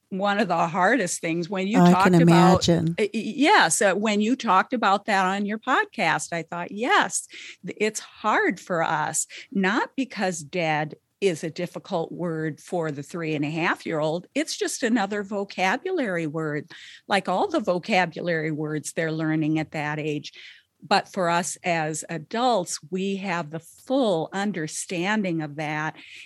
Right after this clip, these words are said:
Speaker 1: And no one wants to say, "My child died," or "My husband died," or, you know, "My father died." So being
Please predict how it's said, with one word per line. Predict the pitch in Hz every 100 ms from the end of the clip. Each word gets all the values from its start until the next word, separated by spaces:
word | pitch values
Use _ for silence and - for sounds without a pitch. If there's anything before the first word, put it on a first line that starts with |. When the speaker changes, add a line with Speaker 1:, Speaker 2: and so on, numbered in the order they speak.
| _
Speaker 1:
And | 202 190 185 -
no | 190 190 269
one | 320 165 160
wants | 151 156 -
to | -
say, | 160 - 160
"My | 165 151 151
child | - 160 156 156 156 131
died," | - 147 147 135 131 147 -
or | 165 156
"My | 147 151 147
husband | 147 190 165 - - 156 143 131
died," | 165 151 147 139 139 151 -
or, | 156 156 143 143 - - - _ -
you | 175
know, | 160 147 151 - _ _ _ _ -
"My | 170 160 160 156 156 - _
father | 180 151 277 202 160
died." | 151 160 151 151 143 143 160 170
So | - 202 180 170 170 165 - - - - - - _ 156
being | 214 214 240 233